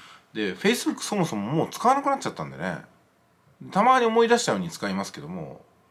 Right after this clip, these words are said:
まあでもね、メディアを一個しっかり運営したら、他のことってのは補助的にしか使わなくなってくるんで、まあ、Facebookやるよりもね、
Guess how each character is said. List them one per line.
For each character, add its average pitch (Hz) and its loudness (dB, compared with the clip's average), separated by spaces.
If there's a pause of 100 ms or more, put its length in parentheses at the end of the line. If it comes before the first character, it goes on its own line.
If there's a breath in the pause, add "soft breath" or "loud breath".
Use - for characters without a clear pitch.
(320)
ま 110 -2
あ 139 4
で 151 -2
も 131 2
ね、 101 -2
メ 101 -2
デ 139 2
ィ 190 6
ア 196 6
を 208 4
一 226 -4
個 113 -4
し - -10
っ - -20
か 165 -2
り 117 0
運 90 -6
営 87 -8
し - -12
た 85 -8
ら、 87 -2
他 185 0
の 208 0
こ 214 0
と 208 0
っ 208 -8
て - -4
の 87 -4
は 85 -2
補 - -6
助 185 -4
的 196 -8
に 208 -4
し - -8
か - -8
使 - -8
わ 135 -2
な 147 -4
く 160 -6
な 160 0
っ 156 -6
て - -18
く - -18
る 139 -16
ん 139 -14
で、 143 -14 (1120 loud breath)
ま 107 0
あ、 90 -2
Facebook 165 2
や 107 6
る 107 4
よ 104 4
り 87 -6
も 80 -6
ね、 76 -8